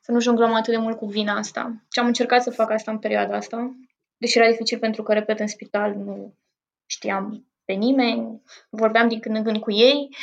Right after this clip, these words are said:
ei nici măcar nu erau atât de... o, nu puteam să comunicăm foarte bine la început pentru că le era foarte rău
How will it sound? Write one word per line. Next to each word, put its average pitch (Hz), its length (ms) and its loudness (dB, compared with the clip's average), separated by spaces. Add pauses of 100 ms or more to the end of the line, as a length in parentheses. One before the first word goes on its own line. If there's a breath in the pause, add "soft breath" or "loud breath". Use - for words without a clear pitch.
(340 loud breath)
ei 220 140 2
nici 226 200 4
măcar 226 320 2
nu 220 140 0
erau 220 200 2
atât 214 240 0
de... 220 520 0 (840 soft breath)
o, 220 320 2
nu 220 260 2
puteam 240 280 2
să 240 160 -2
comunicăm 220 520 0
foarte 233 240 0
bine 220 200 -2
la 214 80 2
început 214 440 -4
pentru 214 260 -8
că 208 140 -4
le 202 80 2
era 202 180 0
foarte 202 320 -2
rău 254 520 2